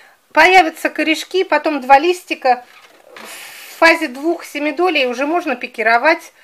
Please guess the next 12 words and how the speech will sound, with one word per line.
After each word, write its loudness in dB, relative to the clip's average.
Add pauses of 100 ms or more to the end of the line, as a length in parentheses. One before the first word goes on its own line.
(280)
Затягивать 0
с -20
пикировкой -6
вот -8
при -12
таком 0
методе -6
не -4
советую. -2
Корни 0
могут -4
переплестись, -6